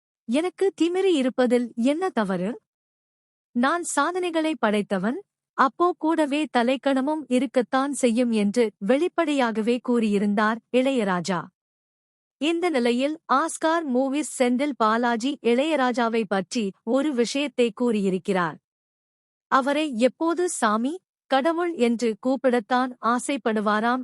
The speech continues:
இளையராஜா. அனைவரிடமும் சரி சமமாக உட்கார்ந்து சாப்பிட விரும்ப மாட்டார். சகஜமாக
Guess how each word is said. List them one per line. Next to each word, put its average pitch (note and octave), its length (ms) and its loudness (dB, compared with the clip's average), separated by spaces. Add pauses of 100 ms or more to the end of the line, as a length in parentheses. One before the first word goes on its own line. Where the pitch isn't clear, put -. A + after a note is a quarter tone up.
இளையராஜா. G3+ 680 0 (1000)
அனைவரிடமும் D4+ 760 0
சரி C4+ 340 0
சமமாக B3 720 0
உட்கார்ந்து D4 600 0
சாப்பிட A#3+ 500 0
விரும்ப A3 380 0
மாட்டார். F3 500 -2 (960)
சகஜமாக D#4 800 0